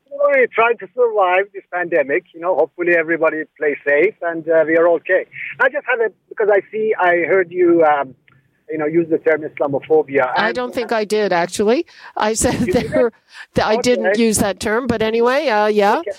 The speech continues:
Speaker 1: Well, uh, I just want to say, you know, as an ex-Muslim, I have a problem with, with the term because I understand Islam is ideology, just like Christianity, Judaism, and everything else. And in a way, we should use the term Muslim phobia,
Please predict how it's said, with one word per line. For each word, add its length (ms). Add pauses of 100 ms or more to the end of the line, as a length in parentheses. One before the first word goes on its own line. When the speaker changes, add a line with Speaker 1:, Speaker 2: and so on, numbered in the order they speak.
(100)
Speaker 1:
Well, 220
uh, 160 (300)
I 60
just 180
want 160
to 60 (100)
say, 300
you 60
know, 120
as 140
an 120
ex-Muslim, 680
I 240
have 100
a 60
problem 520
with, 180 (140)
with 100
the 100
term 420
because 340
I 120
understand 580
Islam 420
is 120
ideology, 680
just 240
like 160
Christianity, 840
Judaism, 600
and 100
everything 400
else. 180 (560)
And 100
in 160
a 60
way, 380
we 120
should 160
use 220
the 80
term 320
Muslim 560
phobia, 480